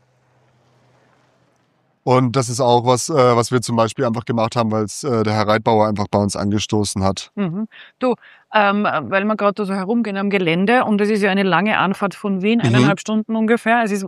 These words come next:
Speaker 2: brutal schön hier. Aber jetzt, blöde Frage, warum macht man sowas nicht sehr viel näher zu Wien, wo die Kunden
Speaker 1: Mhm.
Speaker 2: näher sind, wo ihr, äh, die vielleicht auch aus Wien rauspendeln, kürzer habt, wo man sehr viel kürzere Transport,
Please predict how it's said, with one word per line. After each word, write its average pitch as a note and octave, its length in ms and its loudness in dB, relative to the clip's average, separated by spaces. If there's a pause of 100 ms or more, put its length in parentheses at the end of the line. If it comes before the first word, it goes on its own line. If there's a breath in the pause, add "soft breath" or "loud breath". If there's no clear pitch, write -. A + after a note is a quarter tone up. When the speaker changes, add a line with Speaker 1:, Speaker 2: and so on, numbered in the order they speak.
(140)
Speaker 2:
brutal G#3+ 360 0
schön G#3+ 200 -4
hier. A3+ 180 0 (640 loud breath)
Aber G3 420 2
jetzt, G3+ 420 -2 (480)
blöde G#3+ 300 2
Frage, F3 540 0 (440)
warum G3+ 340 0
macht F#3 300 -2
man G#3 140 -2
sowas G3 280 -4
nicht G3 220 -4
sehr F#3 220 0
viel G3 180 -4
näher F3+ 320 0
zu F#3+ 220 -4
Wien, G#3+ 240 0
wo F#3 100 0
die F#3 140 0
Kunden A#3+ 380 0
Speaker 1:
Mhm. D#3 40 6
Speaker 2:
näher A3 240 4
sind, G#3+ 300 0
wo G3 100 2
ihr, - 1160 0
äh, - 20 -8 (100)
die A3 120 0
vielleicht G#3 340 0
auch F3 160 2
aus F#3+ 160 0
Wien G#3+ 140 0
rauspendeln, G3+ 800 0
kürzer G#3+ 360 -2
habt, G3+ 320 -2
wo G3+ 80 0
man G#3 140 0
sehr G3 220 0
viel G3 220 -2 (340 loud breath)
kürzere G#3 680 2 (400 soft breath)
Transport, G3+ 560 2